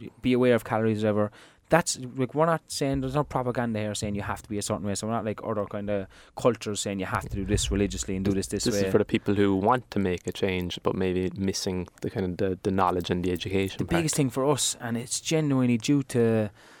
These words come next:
Speaker 1: frustration, is that we see clients really getting upset. Uh, but,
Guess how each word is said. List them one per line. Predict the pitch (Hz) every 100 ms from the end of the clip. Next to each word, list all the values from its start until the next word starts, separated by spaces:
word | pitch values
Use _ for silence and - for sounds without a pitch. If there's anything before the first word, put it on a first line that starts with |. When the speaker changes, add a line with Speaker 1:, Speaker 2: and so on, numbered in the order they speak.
| _
Speaker 1:
frustration, | - 135 110 - 147 151 131 107
is | 107
that | 107 110
we | 127
see | - 165
clients | - 151 143 117 104 -
really | 123 151 143 117 110
getting | 113 107 107
upset. | - 151 143 - -
Uh, | 110 104 101 101 95 - - - -
but, | -